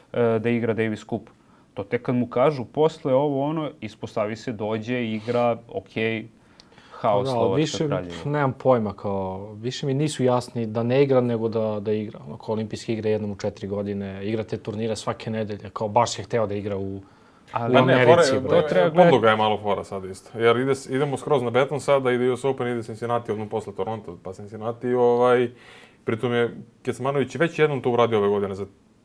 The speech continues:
Speaker 3: Davis Cup, kad je, on je trebalo da ide iz Australije naredno na beton i onda je otišao
Speaker 1: Da.
Speaker 3: na šljaku bez raz-, mislim, s razlogom tim, ovaj, koji nema veze s njegovom direktnom karijerom, sad je trebalo opet to da uradi.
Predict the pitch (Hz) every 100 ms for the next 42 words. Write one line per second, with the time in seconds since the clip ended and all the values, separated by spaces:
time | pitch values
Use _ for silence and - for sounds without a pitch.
0 | _ 113 101 98 - 135 - - 117 110
1 | 113 113 110 123 120 120 117 107 104 98
2 | - 107 107 101 98 98 95 92 98 92
3 | 90 90 98 101 151 151 147 147 135 120
4 | 131 139 123 - 127 120 - 101 101 -
5 | 127 110 101 98 104 98 101 - 90 -
6 | 92 92 101 95 90 104 90 85 87 98
7 | 104 101 101 101 98 101 98 98 95 98
8 | - 104 104 98 98 113 120 117 120 120
9 | 120 117 117 110 101 92 98 98